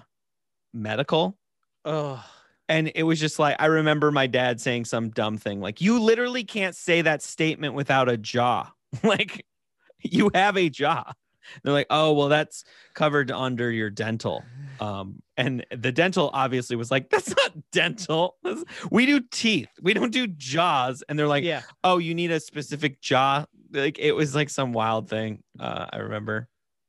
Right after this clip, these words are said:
Speaker 1: <laughs> where they just didn't cover it
Speaker 2: There's like, no.
Speaker 1: at the, the, the place.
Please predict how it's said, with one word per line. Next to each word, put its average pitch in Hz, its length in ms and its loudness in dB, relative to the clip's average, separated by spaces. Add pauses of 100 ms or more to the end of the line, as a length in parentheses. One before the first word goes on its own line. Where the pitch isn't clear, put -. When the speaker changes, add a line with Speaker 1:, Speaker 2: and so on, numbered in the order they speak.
(880)
Speaker 1:
<laughs> - 400 -2
where 240 140 4
they 247 180 -2
just 226 260 -10
didn't 208 260 -6
cover 185 380 -4
it - 180 -2 (840)
Speaker 2:
There's 165 200 -4
like, 147 220 -6
no. 147 360 -8 (240)
Speaker 1:
at 143 260 0
the, 160 120 0 (240)
the, 147 180 -10
the 151 160 -2
place. 147 540 0